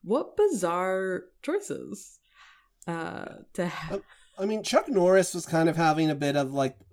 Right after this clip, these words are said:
Speaker 2: I think that's around the time when Chuck Norris jokes are really kind of
Speaker 1: I guess he was kind of a meme.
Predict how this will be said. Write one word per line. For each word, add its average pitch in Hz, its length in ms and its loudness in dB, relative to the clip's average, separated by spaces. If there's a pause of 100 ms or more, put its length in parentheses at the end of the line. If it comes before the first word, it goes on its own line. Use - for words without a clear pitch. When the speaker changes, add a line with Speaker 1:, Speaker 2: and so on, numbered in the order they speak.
(120)
Speaker 2:
I 160 120 0
think 160 260 -2
that's 151 260 2
around 147 220 2
the 139 80 0
time 143 220 0
when 135 100 2
Chuck 127 300 -2
Norris 123 300 -2
jokes 143 360 -6
are 156 80 -2
really 151 300 -4
kind 151 280 -4
of 147 200 -10 (120)
Speaker 1:
I 240 140 0
guess 262 240 -2
he 294 140 4
was 262 160 4
kind 160 200 0
of 151 80 -2
a 147 60 0
meme. 135 600 -6